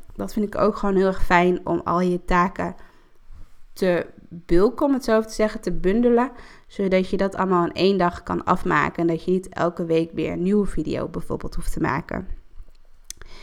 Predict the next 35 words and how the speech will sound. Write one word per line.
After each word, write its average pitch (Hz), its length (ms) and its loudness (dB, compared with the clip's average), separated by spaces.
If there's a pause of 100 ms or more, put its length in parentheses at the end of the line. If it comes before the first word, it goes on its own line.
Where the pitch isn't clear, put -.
(280)
En 220 160 2
juist 220 400 8
doordat 254 420 6
je 214 240 2
de 180 160 -2
dagen 220 580 8
in - 100 -4
een 190 80 -2
soort 196 240 -2
van 170 240 -4
thema's 262 500 4
indeelt, 208 540 0
krijg 202 260 8
je 214 100 2
gelijk 190 360 2
al 196 100 0
meer 180 260 4
vrijheid 190 640 0
binnen 180 240 0
je 170 80 2
bedrijf. - 580 -4 (480)
Omdat 196 340 0
je 180 160 -2
weet, 180 420 4
zoals 185 300 -2
bij 165 160 0
mij, 175 340 4
ik 202 260 -4
ben 190 100 -2
iedere 175 340 -4
woensdag 214 440 0
vrij. 208 400 2 (420)
En 202 100 -2
dat, 208 260 2 (460)
ja, 226 340 2